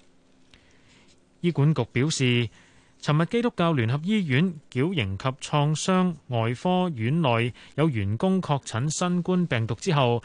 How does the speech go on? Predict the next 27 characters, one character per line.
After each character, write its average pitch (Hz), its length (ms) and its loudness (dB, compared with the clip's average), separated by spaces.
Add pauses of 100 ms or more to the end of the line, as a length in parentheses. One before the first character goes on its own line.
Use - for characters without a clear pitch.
(280)
今 240 100 -2
日 175 100 2
再 160 220 0
發 156 180 0
現 131 200 2
六 131 160 -2
名 101 260 -2
醫 185 140 -2
生 185 180 0
確 135 140 0
診。 160 320 2 (500)
院 160 180 4
方 220 240 0
安 214 180 0
排 107 400 0
為 127 200 -2
有 120 240 0
關 185 300 0
病 117 280 0
房 135 200 -2
嘅 156 60 -2
病 117 240 0
人 95 160 0
進 135 180 -2
行 101 160 -2
檢 107 160 -2
測， 170 280 0